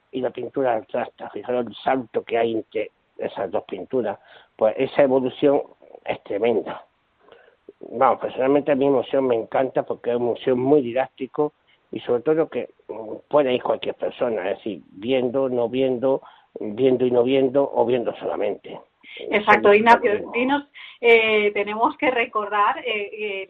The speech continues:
Speaker 2: los días o el día de la visita,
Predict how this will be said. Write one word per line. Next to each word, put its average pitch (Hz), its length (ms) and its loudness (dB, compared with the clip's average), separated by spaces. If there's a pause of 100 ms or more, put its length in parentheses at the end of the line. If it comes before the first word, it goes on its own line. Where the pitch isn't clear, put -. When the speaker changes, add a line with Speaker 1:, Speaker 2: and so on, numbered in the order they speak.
(120)
Speaker 2:
los 190 520 -8
días 233 380 0 (120)
o 202 140 -8
el 190 120 -8
día 214 160 -4
de 247 80 -4
la 208 140 0
visita, 226 840 -2